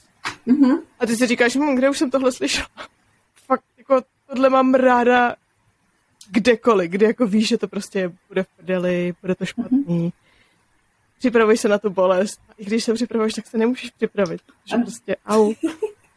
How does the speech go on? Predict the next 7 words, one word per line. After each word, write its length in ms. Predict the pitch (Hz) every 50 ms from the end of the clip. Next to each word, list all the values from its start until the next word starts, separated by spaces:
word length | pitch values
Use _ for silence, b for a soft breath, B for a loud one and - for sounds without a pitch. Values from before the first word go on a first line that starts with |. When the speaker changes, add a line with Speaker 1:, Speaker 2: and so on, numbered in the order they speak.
| _ _ _ _ _ _ _ _ _ B B B B B B B B B - - _ _ _ _ _ _ _ _ _ _ _ _ _ _ _ _ _ _ _ _ _ -
Speaker 1:
Je 60 | - _
to 80 | - 214
tak, 340 | 208 214 - 240 - - -
no. 180 | 185 175 190 196 _ _ _ _ _ _ _ _ _ _ _ _ _ _ _ _ _ _ _ _ _ _ _ _ _ _ _ B B B B B B _ _ _ _
No, 240 | 226 202 196 202 196 - - _ _ _ _ _ _ _ _ _ _ _ _ - _ _
A 240 | 233 247 240 - -
navíc 260 | 202 220 226 277 294